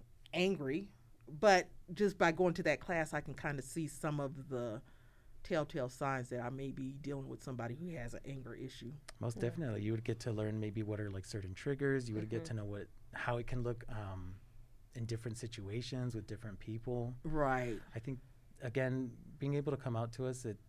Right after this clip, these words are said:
Speaker 2: I know it takes a lot of courage and it can be very scary sometimes,
Speaker 1: Mm-hmm.
Speaker 2: but I really push the voluntary nature of our program and just how much information we can give you. That way you feel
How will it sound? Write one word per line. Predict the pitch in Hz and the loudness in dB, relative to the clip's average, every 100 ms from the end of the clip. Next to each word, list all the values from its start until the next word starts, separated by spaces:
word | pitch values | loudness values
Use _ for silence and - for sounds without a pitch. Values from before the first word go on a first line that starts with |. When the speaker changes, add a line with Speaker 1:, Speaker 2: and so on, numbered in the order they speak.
| - 123 | -8 -2
Speaker 2:
I | |
know | 117 | 0
it | 120 | 0
takes | 123 117 | -2 0
a | |
lot | 117 | 0
of | 107 | 0
courage | - 117 127 | 0 0 0
and | 127 | 0
it | 110 | -2
can | 113 | -2
be | 107 | -2
very | 104 104 | -2 -2
scary | - 104 | -2 -2
sometimes, | 110 131 120 131 131 - - - | -2 -4 -2 -2 -2 -6 -6 0
Speaker 1:
Mm-hmm. | 175 143 170 | 0 0 -2
Speaker 2:
but | 110 | 0
I | |
really | 110 113 117 | 0 0 0
push | 127 117 | -4 -4
the | 104 | -4
voluntary | 104 110 - 113 | -2 -2 -2 0
nature | 104 104 131 131 - | 0 -2 -2 -2 -2
of | 127 | 0
our | 127 | 0
program | 127 - 139 131 147 147 139 | 0 0 0 2 2 2 -2
and | 104 101 | -4 -2
just | 110 113 | -2 -2
how | 127 | -2
much | 165 175 | -2 -2
information | 160 107 110 143 | -2 -2 -2 -2
we | 131 | -4
can | 135 | -2
give | 123 123 | -2 -2
you. | 113 | -2
That | 107 | -2
way | 110 | -4
you | 98 101 | -4 -6
feel | - 95 87 | -6 -6 -8